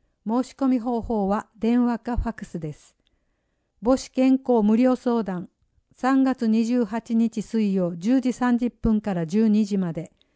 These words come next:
受付は十一時十五分まで。内容は、妊娠中、未就学児の子供についての悩みに栄養士、助産師が対応します。申し込みは不要です。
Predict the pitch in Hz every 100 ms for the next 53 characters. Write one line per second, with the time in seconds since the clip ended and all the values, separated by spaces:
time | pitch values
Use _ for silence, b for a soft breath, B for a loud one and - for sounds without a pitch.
0 | _ _ _ 214 233 262 - - 233 226
1 | - 190 214 262 262 220 202 196 190 247
2 | 233 - 254 208 165 156 156 _ _ _
3 | _ _ _ _ 208 254 262 262 240 220
4 | - 196 233 262 262 254 240 - 220 202
5 | - 196 220 - 262 240 247 240 214 208
6 | 180 214 240 247 240 226 247 226 208 190
7 | 196 - 190 226 247 240 226 226 b b
8 | b - 240 247 262 247 - 208 165 196
9 | - 247 247 233 247 220 220 214 202 -
10 | 190 180 - - _ _ _ _ _ _
11 | 226 262 - 269 247 262 - 214 190 170
12 | 165 - -